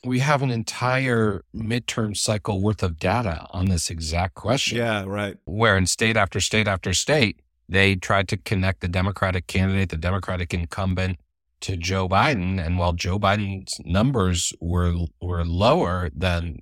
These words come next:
Speaker 1: uh, a lot of Democrats, uh, hoped they were, candidates,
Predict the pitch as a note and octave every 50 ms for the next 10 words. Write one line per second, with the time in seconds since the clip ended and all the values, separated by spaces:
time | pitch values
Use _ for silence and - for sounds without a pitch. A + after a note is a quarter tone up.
0 | - - - F2 E2+ E2+ D2 A1 - - _ _ _ _ _ _ _ _ - G#2
1 | G#2 G2+ F#2+ F2+ E2+ F2 F#2 F2+ F2 - G#2+ F#2+ E2+ - - - - - C#2+ -
2 | - E2+ F#2 - - A#2 G2 D#2+ - - F#2 F2 F2+ F2 F#2+ G#2+ - _ _ _
3 | _ - - C#3+ C#3 D#3 E3+ F3 E3 E3+ E3+ E3+ - - - - -